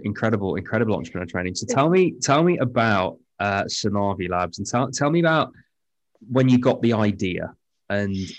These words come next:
Speaker 1: how you kind of converted that idea into reality.
Speaker 2: Yeah, I, I, <laughs> you know, sometimes you don't realize it's happening.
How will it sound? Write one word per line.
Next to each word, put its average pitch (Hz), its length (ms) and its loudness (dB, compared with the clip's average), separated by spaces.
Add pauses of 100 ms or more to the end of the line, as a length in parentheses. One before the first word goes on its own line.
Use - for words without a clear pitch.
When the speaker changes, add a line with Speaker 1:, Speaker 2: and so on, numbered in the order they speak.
Speaker 1:
how 104 420 -2
you 104 200 0
kind 107 320 0
of 98 220 -2 (600)
converted 104 720 0
that 101 120 -2 (120)
idea 101 560 -4
into 98 360 -8
reality. 87 560 -10 (1000)
Speaker 2:
Yeah, 277 360 -8
I, 196 240 4 (320)
I, 208 640 -2 (220)
<laughs> - 400 -6
you 277 100 6
know, 359 220 6
sometimes 302 760 2
you 214 140 -2
don't 208 240 4
realize 180 520 2
it's 151 160 -6
happening. 139 600 -6